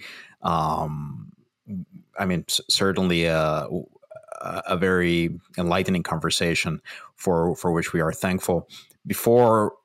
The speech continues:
we let you go, though, we have one more, one more request, um, and that is for a recommendation or recommendations on your part. Um, feel free to,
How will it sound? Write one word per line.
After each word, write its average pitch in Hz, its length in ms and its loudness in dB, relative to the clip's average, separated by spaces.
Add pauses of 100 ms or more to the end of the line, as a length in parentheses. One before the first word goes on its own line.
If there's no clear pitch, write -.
we 107 180 4
let 101 280 2
you 92 60 -4
go, 101 240 4
though, 90 240 4
we 85 200 2
have 87 380 0
one 95 340 0
more, 90 560 2
one 104 160 2
more 95 120 4
request, 101 800 0
um, 87 360 0
and 85 140 0
that 90 240 0
is 92 260 2
for 87 600 0 (360)
a 98 60 2
recommendation 98 840 2
or 101 260 2
recommendations 87 800 0
on 85 100 0
your 98 220 2
part. 95 560 0 (400)
Um, 82 680 0 (120)
feel 101 280 0
free 98 320 0
to, 85 960 0